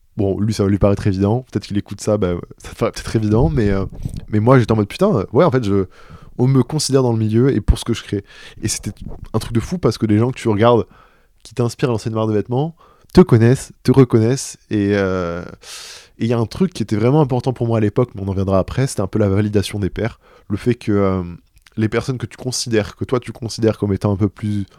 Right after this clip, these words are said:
au-dessus de toi, un peu plus avancées dans, dans ton travail, dans ton domaine, euh, bah, te connaissent, te valorisent, euh, ou juste tu peux discuter avec eux, et il y a ce truc-là de validation des pairs qui était très important pour moi,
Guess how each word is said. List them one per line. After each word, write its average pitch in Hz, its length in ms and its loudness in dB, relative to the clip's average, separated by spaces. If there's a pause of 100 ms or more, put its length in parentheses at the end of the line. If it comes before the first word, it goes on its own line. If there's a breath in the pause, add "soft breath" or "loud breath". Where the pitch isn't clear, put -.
(160 soft breath)
au-dessus 107 220 0
de - 40 -18
toi, 120 180 0
un 113 40 0
peu 101 120 -2
plus 104 220 0
avancées 107 340 0
dans, 95 360 -2
dans 90 180 -4
ton 104 140 -10
travail, 107 340 -2
dans 101 80 -2
ton 101 160 -12
domaine, 110 300 -4 (640 loud breath)
euh, 90 500 -6 (480)
bah, 98 180 -4
te - 120 -4
connaissent, 110 380 -2
te - 80 -8
valorisent, 101 420 -2 (420 loud breath)
euh, 90 600 -8 (640)
ou 107 180 -2
juste 110 420 -4
tu - 120 -20
peux 117 80 -4
discuter - 260 -6
avec 107 220 0
eux, 107 100 2
et 98 40 2
il 95 60 0
y 92 40 0
a 90 40 -2
ce - 60 -10
truc-là 127 200 2
de 110 60 0
validation 110 360 0
des 98 80 0
pairs 120 160 -4
qui 98 80 -4
était 90 80 -4
très - 180 -4
important 110 300 -2
pour 95 200 -12
moi, 104 200 -4